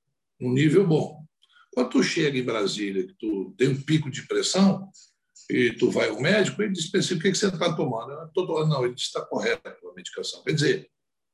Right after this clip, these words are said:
não há de, a medicação que é dada aqui em Manaus é a mesma que é dada em Brasília, em São Paulo, em termos de algumas doenças crônicas que todo mundo tem. Pode ser qualquer uma, de pressão alta, de,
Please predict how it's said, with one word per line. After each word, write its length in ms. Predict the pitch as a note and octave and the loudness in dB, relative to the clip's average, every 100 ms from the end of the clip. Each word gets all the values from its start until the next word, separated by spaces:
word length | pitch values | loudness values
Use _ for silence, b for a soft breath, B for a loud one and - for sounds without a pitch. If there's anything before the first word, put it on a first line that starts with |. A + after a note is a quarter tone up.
| _ _ _ _ _ _ | _ _ _ _ _ _
não 320 | C3 F3+ G3+ | 2 4 4
há 160 | G3 C4+ | 4 2
de, 240 | G3 D#3+ - B2 | 0 -4 -6 -8
a 80 | C3 | -2
medicação 580 | D#3 F#3 - E3 - E3 | -2 -2 0 -2 0 -4
que 120 | D#3 | 0
é 280 | B2+ A#2 - | -2 -2 -6
dada 240 | - A#2+ G#2+ | -8 -6 -6
aqui 180 | - A#2+ | -10 -10
em 40 | |
Manaus 380 | A2+ A2 E3+ G#3 | -6 -4 -2 0
é 80 | A#3+ | 0
a 80 | |
mesma 220 | F#3 G3+ F3 | 2 0 0
que 60 | |
é 40 | E3 | 0
dada 220 | C3 A#2 | -2 0
em 40 | |
Brasília, 440 | A2 G2 - D3+ D#3 | -2 -2 -4 -6 -6
em 20 | |
São 240 | - - | -8 -8
Paulo, 360 | - C3 F3 - b b b - | -4 -2 -2 -8 b b b -8
em 160 | C3 | -6
termos 340 | - F3+ F#3+ F#3 | 0 4 4 4
de 100 | F#3 | 2
algumas 380 | B2+ D#3 G3+ | 2 2 2
doenças 520 | E3 C3+ D#3+ - - - | 2 0 0 -2 -6 -4
crônicas 460 | D#3 F#3 G3 F3+ | 0 2 0 -2
que 160 | - D#3+ | -6 -2
todo 240 | F#3 F#3 | 0 0
mundo 220 | F3 F3 | 0 -4
tem. 340 | - C3 B2 - _ _ _ _ _ _ _ | -2 -2 -2 -10 _ _ _ _ _ _ _
Pode 240 | F#3 - D#3 | 0 0 0
ser 160 | F#3 | -2
qualquer 340 | F#3 C3 G3 G3+ | -2 -2 0 2
uma, 520 | E3+ F#3+ - - - - | 4 4 4 -6 -12 -12
de 200 | - - | -10 -8
pressão 600 | - A2 - D#3+ F3+ A#2+ | -4 -4 -2 0 0 0
alta, 540 | C3+ D#3 B2+ - G#2+ | 0 0 -2 -4 -6
de, 420 | G2 G2 F#2+ F2 | -4 -4 -6 -6